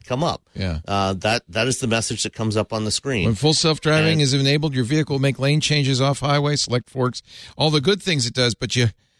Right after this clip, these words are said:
Speaker 2: but you have to pay attention and keep your hands on the
Speaker 1: Yes.
Speaker 2: wheel, right? Because it might do the wrong thing. If you watch the, some of these videos that were uploaded to YouTube, uh, of mistakes made by full self-driving, you'd know,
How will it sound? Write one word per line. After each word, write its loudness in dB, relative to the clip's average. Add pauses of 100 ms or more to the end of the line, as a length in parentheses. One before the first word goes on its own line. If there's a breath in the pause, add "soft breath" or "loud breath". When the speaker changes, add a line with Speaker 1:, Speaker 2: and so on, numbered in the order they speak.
(200)
Speaker 2:
but -2
you 4
have 4
to -6
pay 2
attention 2
and 0
keep -4
your 0
hands 2
on 2
the 2
Speaker 1:
Yes. 0
Speaker 2:
wheel, 2
right? 0 (480 loud breath)
Because 0
it 0
might 0
do -2
the 0
wrong 2
thing. -2
If -2
you 0
watch 2
the, -8
some 0
of 2
these 0 (400)
videos 2
that 0
were 2
uploaded 0
to 0
YouTube, 0 (680)
uh, 0
of 0
mistakes 0 (120)
made 0
by 0
full -4
self-driving, -2
you'd 0
know, 0